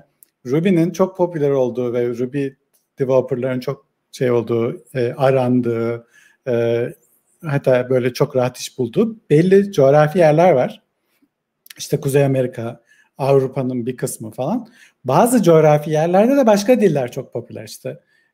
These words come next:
Böyle değişik şeylerden dolayı, kültürel veyahut da yatırımsal şeylerden dolayı. Yani hep diyoruz ya bizde, e, Microsoft böyle üniversitelere yatırım yapıyor işte dot net, şu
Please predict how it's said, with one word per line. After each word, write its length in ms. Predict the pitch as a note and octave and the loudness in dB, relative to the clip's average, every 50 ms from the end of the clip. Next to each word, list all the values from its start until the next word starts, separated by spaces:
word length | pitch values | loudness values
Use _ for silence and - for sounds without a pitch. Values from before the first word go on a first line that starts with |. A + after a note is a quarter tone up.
| _ | _
Böyle 260 | - B2+ C#3+ D3 C#3+ D3 | -4 -2 0 0 0 0
değişik 420 | D#3 D3 D#3+ D3+ - F3+ - - | 0 0 0 0 -4 -6 -8 -6
şeylerden 600 | - - D#3+ D3+ D3 D3+ D3 C#3+ D#3 D3+ D3+ D3 | -4 -2 0 0 2 0 0 0 0 -2 -2 -2
dolayı, 440 | B2 A#2+ G#2 G2 G#2 G2+ G2+ G#2 C#3 _ _ _ _ | -4 -6 -8 -10 -12 -12 -14 -16 -18 _ _ _ _
kültürel 520 | - - A#2+ A2+ A2+ A2+ A#2 A2+ A2+ A2 G#2+ | -18 -18 -18 -14 -10 -10 -8 -8 -8 -10 -12
veyahut 440 | A2 A2 G#2+ G#2+ G#2+ A2 _ _ | -12 -10 -10 -12 -12 -14 _ _
da 180 | A2 A2 A2+ - _ _ _ _ _ _ _ | -16 -16 -16 -18 _ _ _ _ _ _ _
yatırımsal 640 | B2+ B2+ A#2+ - - A2+ A#2+ A2+ A2+ - A2+ G#2+ G#2 | -4 -4 -2 -2 -2 -2 -2 -4 -4 -4 -6 -6 -6
şeylerden 480 | - G#2+ G2+ G2+ G2+ G#2 G#2 G#2 G2+ | -8 -10 -8 -8 -8 -8 -10 -12 -12
dolayı. 200 | G2+ A#2+ A#2 A#2 | -10 -8 -6 -4
Yani 140 | B2 B2+ B2+ | -4 -2 -2
hep 180 | C3+ B2+ - - | -4 -4 0 2
diyoruz 280 | D#3+ F3 E3+ - D#3 | 4 6 6 6 4
ya 120 | C#3 B2+ A2 | 4 2 2
bizde, 360 | A#2 A2+ A2+ B2+ B2 B2 - - _ _ _ _ _ _ - | 0 0 2 0 0 0 -2 -10 _ _ _ _ _ _ -10
e, 240 | - A#2 A2+ A#2 - | -8 -6 -6 -6 -4
Microsoft 720 | D#3 C#3+ C3 A#2+ A#2+ B2+ B2 - - B2 A2+ - _ _ - | -4 -4 -4 -2 -2 -2 -2 0 -2 -4 -4 -6 _ _ -6
böyle 320 | A#2+ G#2+ A2 A#2 A#2+ - - _ _ _ _ - | -4 -4 -4 -6 -6 -8 -12 _ _ _ _ -2
üniversitelere 680 | C#3+ B2+ B2 B2 A#2 - - - A#2 A2 A2 G#2+ A2+ A#2+ | 0 2 2 2 0 -2 -6 -6 -6 -4 -4 -4 -4 -4
yatırım 360 | A#2 A2+ A2+ - A#2+ A#2 A2+ | -4 -6 -6 -6 -4 -4 -4
yapıyor 280 | A2 A2 - - A2 G#2+ | -6 -6 -10 -12 -12 -12
işte 240 | - - - A2 | -12 -12 -12 -10
dot 260 | - A#2 A2 - _ - | -10 -10 -10 -10 _ -14
net, 240 | G#2+ - _ - | -14 -14 _ -16
şu 380 | - - - - - A#2 G#2 G2+ | -18 -16 -14 -10 -10 -8 -10 -10